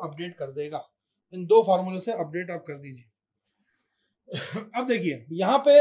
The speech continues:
जो बातें हैं वो क्या है, इस case के अंदर वेट जो होंगे वो अपडेट होंगे क्यू आई जे, क्यू जे के, और यहाँ पे net value भी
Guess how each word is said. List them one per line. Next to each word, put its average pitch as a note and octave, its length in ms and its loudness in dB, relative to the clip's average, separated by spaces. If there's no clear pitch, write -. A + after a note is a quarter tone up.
जो F#3 200 -10
बातें G3 360 4
हैं A#3 120 -2
वो B3 140 -8
क्या A3+ 160 -10
है, A3 180 -2
इस A3 120 -4
case A3 240 -2
के A#3 100 -4
अंदर G#3 340 -4
वेट G#3+ 420 2
जो A3+ 160 -6
होंगे A3+ 240 -6
वो C4 140 -2
अपडेट F#3+ 300 -4
होंगे A#3 300 -4
क्यू G#3+ 160 -2
आई G#3+ 220 0
जे, A3+ 240 -4
क्यू G3+ 160 -10
जे A3+ 160 0
के, B3 160 -2
और C4 420 -2
यहाँ F3+ 200 -4
पे B3+ 140 -6
net A3+ 240 -6
value A#3+ 240 0
भी C4+ 160 -12